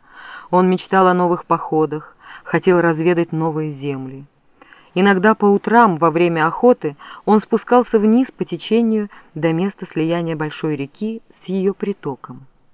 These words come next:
Он смотрел издали на скалы, где находилось логовище львов, и страстное желание сразиться с хищниками внезапно охватывало его.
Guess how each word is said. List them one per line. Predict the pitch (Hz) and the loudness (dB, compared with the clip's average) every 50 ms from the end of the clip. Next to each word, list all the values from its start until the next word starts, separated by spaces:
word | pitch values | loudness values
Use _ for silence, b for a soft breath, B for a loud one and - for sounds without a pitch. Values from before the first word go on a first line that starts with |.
| _ - _ _ _ _ _ _ _ _ _ | _ -20 _ _ _ _ _ _ _ _ _
Он | 202 220 214 - - | 0 0 0 -2 -6
смотрел | - 160 156 - - 160 160 151 - - | -8 -8 -6 -4 -4 0 0 -2 -2 -2
издали | - 165 160 151 135 151 135 139 | -6 -6 -6 -4 -4 -4 -4 -4
на | 135 135 143 - - | -8 -8 -10 -14 -18
скалы, | _ - 185 190 190 196 202 B B B B B | _ -2 -2 0 0 -4 -6 B B B B B
где | 160 151 185 | -4 -2 0
находилось | 185 185 - 190 180 156 185 185 175 175 - | 0 0 0 -2 0 2 2 0 0 0 -2
логовище | 175 165 165 170 151 165 160 165 156 - - - | -2 0 0 0 0 -4 -8 -8 -10 -10 -10 -10
львов, | 156 156 147 151 151 151 - - - B B B B B B B _ | -8 -8 -6 -4 -6 -6 -6 -12 -20 B B B B B B B _
и | 196 | -4
страстное | 185 _ - 220 240 262 - - - 240 240 240 | -4 _ 2 2 2 2 2 0 2 4 4 4
желание | 202 220 226 214 220 220 214 196 185 185 - | 4 4 4 6 6 6 4 4 2 0 -2
сразиться | - 190 196 196 180 202 196 _ _ 170 165 | 0 0 0 2 0 -2 -4 _ _ -4 -4
с | - | -4
хищниками | - - - 247 233 - - 190 170 - 165 156 151 151 B B B B B | -6 -4 -4 -4 -4 -2 -4 -6 -4 -2 -4 -4 -4 -6 B B B B B
внезапно | 151 160 170 170 165 156 202 226 226 - 220 220 185 _ | -2 2 2 2 2 4 2 2 2 2 -2 -2 0 _
охватывало | 196 190 - - 156 160 156 147 - 151 139 147 143 143 | -8 -10 -8 -4 -2 -2 -4 -4 -6 -10 -10 -8 -8 -8
его. | 139 139 135 127 135 135 135 | -8 -10 -12 -12 -12 -14 -16